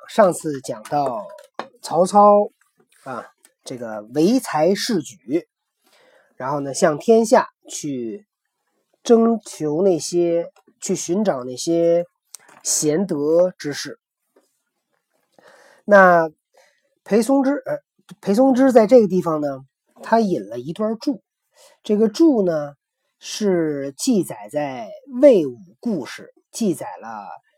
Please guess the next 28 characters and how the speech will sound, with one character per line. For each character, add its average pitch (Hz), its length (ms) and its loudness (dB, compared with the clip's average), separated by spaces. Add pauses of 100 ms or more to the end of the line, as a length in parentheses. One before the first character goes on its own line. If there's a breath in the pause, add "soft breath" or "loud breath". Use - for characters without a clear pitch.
(320)
曹 190 320 4
公 254 280 -2 (600)
在 165 200 -4
当 240 260 4
年 185 220 2
十 - 240 -4
二 220 200 6
月 151 340 -4
乙 143 220 -10
亥 208 340 -2
日 139 280 -12 (140)
颁 226 220 2
布 208 140 -4
的 135 100 -10
一 139 160 -10
道 196 180 4
命 247 200 2
令。 185 260 -16 (600 soft breath)
这 240 120 0
道 233 140 6
命 277 300 6
令 170 160 0
是 139 100 -16
什 127 140 -16
么 147 100 -6
命 226 220 0
令 151 180 -4
呢？ 127 80 -14